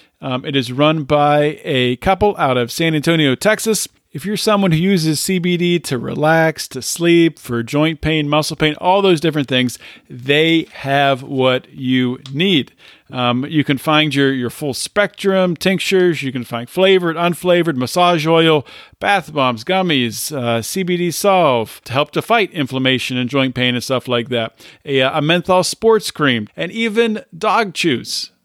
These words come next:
for your, uh, four-legged friends. So please, if you haven't already, check out Paloma Verde C B D. All you have to do, go to their website, paloma verde C B D dot com, and put in roar at checkout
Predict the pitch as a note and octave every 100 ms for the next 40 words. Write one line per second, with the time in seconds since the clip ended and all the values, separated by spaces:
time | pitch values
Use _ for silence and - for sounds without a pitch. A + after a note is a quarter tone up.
0 | _ _ - E3 D#3+ D#3+ D#3 D3 - E3+
1 | D3+ C#3+ C3 B2 B2 A2+ - - C#3 A#2+
2 | - _ - G3+ B3 B3 E3+ G3 E3 E3
3 | B2+ F#3 F#3 F#3+ F3+ D3+ C#3+ C#3+ D3 -
4 | E3 E3+ F3 E3+ - C3+ C#3+ E3+ F3+ D3
5 | C#3+ C#3+ C#3+ B2 - E3+ F3 D#3+ C#3 C#3
6 | C3+ - _ E3 G3 G#3+ F3+ F#3 - C#3+
7 | C3+ C3 D#3+ D#3 F3 E3 D3 C3+ D#3 D#3
8 | - A2+ A#2+ E3+ _ - C#3 D3 C#3+ C#3+
9 | D3 C#3+ B2+ - D#3 C#3 C3 D3 D3 C#3
10 | C3 C3+ C#3+ - - G#3 F#3 A#2+ C3+ F3+
11 | _ - - _ _ D#3 D3+ D3+ - G#3
12 | A3+ G#3 G3+ F3+ B2+ C3+ G3+ D#3 A2+ C3
13 | - _ _ - D3 - F3 G3 C#3+ A#2+
14 | B2